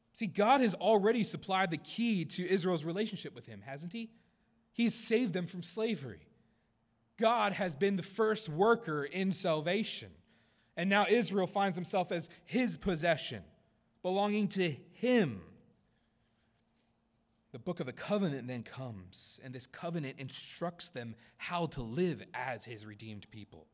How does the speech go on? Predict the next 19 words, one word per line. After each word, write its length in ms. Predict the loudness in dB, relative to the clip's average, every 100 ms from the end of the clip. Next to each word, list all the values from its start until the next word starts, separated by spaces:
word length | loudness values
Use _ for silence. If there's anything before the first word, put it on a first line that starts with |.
| _ _ _ _ _ _ _
how 180 | -2 -2
to 100 | -2
be 300 | -4 -4 -4
distinct 760 | -6 -10 -6 -6 -6 -10 -20 -20 _
from 160 | -10 -8
the 80 | -6
world 500 | -4 0 0 0 -4
about 400 | -8 -4 -4 -6
them. 160 | -14 -14 -20 _ _ _ _ _ _ _ _ _ _ _ _ -10
This 120 | -6
is 140 | -6 -6
essential. 600 | -6 -2 4 6 4 0
In 120 | -6 -8
fact, 420 | -2 0 0 -6 -20 -20 _ -4
this 160 | -4
covenant 800 | -6 -6 -4 -4 -8 -12 -18 -20 _ _ _ _ _ _ -20
is 160 | -16
merciful. 640 | -8 -6 -6 -10 -16 -20 -20 _ _ _ _ _ _ _ _ _ _ _ _ _ _
It's, 160 | -14